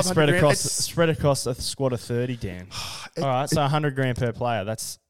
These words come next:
Speaker 1: three million dollars.
Speaker 2: I know, I know, but it's
Speaker 1: If
Speaker 2: just,
Speaker 1: everyone's taking a hundred grand less.
Speaker 2: it's just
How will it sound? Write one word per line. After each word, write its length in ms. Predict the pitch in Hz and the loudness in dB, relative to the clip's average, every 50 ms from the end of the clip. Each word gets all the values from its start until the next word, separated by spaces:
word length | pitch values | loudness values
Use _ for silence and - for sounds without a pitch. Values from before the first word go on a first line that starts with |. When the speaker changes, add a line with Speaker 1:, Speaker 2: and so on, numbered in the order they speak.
| _ _ | _ _
Speaker 1:
three 220 | - - 127 117 117 | -10 -6 -6 -6 -4
million 280 | 113 110 107 104 101 | -6 -6 -6 -6 -6
dollars. 440 | 95 101 104 90 62 - - - - _ _ _ _ _ _ - | -4 -4 -4 -6 -6 -10 -14 -14 -16 _ _ _ _ _ _ -10
Speaker 2:
I 100 | 151 165 | -10 -8
know, 520 | 170 170 180 185 185 180 180 160 135 110 | -6 -6 -4 -2 0 2 2 2 2 2
I 80 | 135 151 | 0 0
know, 240 | 151 156 160 160 151 | 2 2 2 2 2
but 100 | 143 143 | 0 -2
it's 120 | 143 - | -4 -4
Speaker 1:
If 80 | 143 - | 0 2
Speaker 2:
just, 100 | 151 143 | 2 4
Speaker 1:
everyone's 280 | 135 143 139 135 - | 4 4 4 2 2
taking 260 | - 139 127 123 127 120 | 2 2 2 2 0 -2
a 60 | 110 | -2
hundred 220 | 120 117 117 107 107 | -2 -2 -2 -2 -2
grand 220 | 113 107 104 107 | -4 -4 -4 -4
less. 260 | 107 110 104 - - - _ | -4 -6 -6 -8 -10 -12 _
Speaker 2:
it's 220 | 143 - - - - | -6 -6 -6 -4 -4
just 260 | - 185 175 - | -4 -4 -4 -4